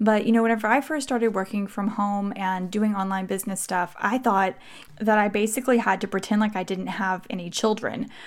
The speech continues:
You know, I, I, the thought of them, you know, asking a question or, you know, opening the door or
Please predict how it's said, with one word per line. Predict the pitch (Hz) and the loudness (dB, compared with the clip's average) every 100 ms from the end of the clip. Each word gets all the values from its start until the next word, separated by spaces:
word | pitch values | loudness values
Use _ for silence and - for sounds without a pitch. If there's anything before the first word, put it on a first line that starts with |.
| - - | -14 2
You | 214 | 6
know, | 208 202 208 | 6 6 4
I, | 196 202 196 - | 4 2 0 0
I, | 180 190 185 185 185 | 0 0 -2 -4 -2
the | 208 | 0
thought | 202 202 | 2 0
of | 190 196 | 0 0
them, | 196 190 190 185 - - - | 0 0 -2 -6 -14 -14 -4
you | 190 | -2
know, | 180 - | 0 2
asking | 196 - 196 | 0 0 -2
a | 190 | -2
question | - 339 - 196 180 175 | 0 0 0 -4 -4 -2
or, | 190 190 190 190 - | 2 4 4 2 0
you | 190 | -4
know, | 160 143 | -4 -2
opening | 196 196 262 311 | 0 6 8 8
the | 330 | 6
door | 320 349 277 196 | 4 6 8 8
or | 185 196 | 6 4